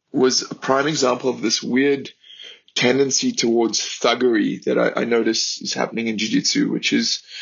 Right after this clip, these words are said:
something that I find really distasteful, and it's really not what I'm about. You know, like, these videos of guys using jiu-jitsu to beat people up, and this kinda, like,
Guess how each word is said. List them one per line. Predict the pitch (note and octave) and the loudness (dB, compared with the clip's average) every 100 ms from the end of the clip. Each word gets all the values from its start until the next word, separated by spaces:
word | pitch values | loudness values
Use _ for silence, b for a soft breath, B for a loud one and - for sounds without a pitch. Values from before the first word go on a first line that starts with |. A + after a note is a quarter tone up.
| B B B - | B B B -4
something | C#3+ D#3 E3+ | 0 2 2
that | D3+ | 2
I | |
find | - C#3 C3 | 2 2 2
really | A#2 C3 | 2 2
distasteful, | C3 A#2+ - C#3 C3 - - B2+ B2 - | 2 -2 0 2 0 0 0 2 2 0
and | A2+ A#2 A#2 A2+ - | -2 -2 -2 -6 -6
it's | - - | -2 0
really | C3 C3+ B2+ | 2 2 2
not | A#2+ | 2
what | A#2+ A#2 | 2 0
I'm | A2 | 0
about. | A#2 A#2+ - - | 2 2 0 -4
You | - | -4
know, | B1 | 0
like, | A#1+ - - | 0 -2 -2
these | - - | -4 0
videos | A#2+ A#2+ A#2 G#2+ A2+ | 2 2 2 2 -2
of | - - - _ b b b b b - | -4 -10 -16 _ b b b b b -4
guys | A#2 C3 B2+ A#2+ | 2 4 4 2
using | A#2+ B2 | 0 0
jiu-jitsu | A#2 A#2 A#2 B2 | -2 -2 -2 -2
to | - | -4
beat | - - A#2+ | -2 -2 0
people | - A#2 B2 B2 | -2 -2 0 2
up, | B2 A#2+ - | 2 -2 -2
and | A#2 A#2 A#2 A#2 - - - _ _ _ _ | -2 0 -2 -2 -2 -4 -8 _ _ _ _
this | D3 - - | 0 0 0
kinda, | - C#3+ D3 | 0 2 2
like, | C#3+ C3 - - | 2 0 -6 -10